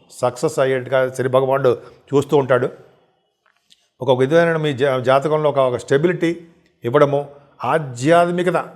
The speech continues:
పెరగడము, అంటే దైవభక్తి ఎక్కువ జరగడము, పూజలు చేయడము, దేవుడి గురించి ప్రార్థనలు చేయడము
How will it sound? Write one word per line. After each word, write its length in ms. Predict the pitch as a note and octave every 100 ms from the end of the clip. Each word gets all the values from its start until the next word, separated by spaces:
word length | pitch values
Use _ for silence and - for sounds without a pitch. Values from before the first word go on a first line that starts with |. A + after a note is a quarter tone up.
| -
పెరగడము, 560 | C#3 C#3+ C#3+ C#3 C#3 B2
అంటే 160 | F3
దైవభక్తి 680 | A#2 B2 D#3 F#3+ F3+ F3+ F3
ఎక్కువ 480 | C#3+ - F3 D#3 C#3+ - _ _ -
జరగడము, 440 | A#2+ C#3 D3 D#3+
పూజలు 420 | E3 B2+ D#3+ E3+
చేయడము, 460 | D#3+ D3 C#3 C#3+ F3 - _ _ _ _
దేవుడి 320 | A2 E3 F#3 F3+
గురించి 280 | F3+ E3+
ప్రార్థనలు 640 | E3 G#2 A#2 D3 A#2 F3 D3+
చేయడము 460 | D3 D3 C#3+ D3+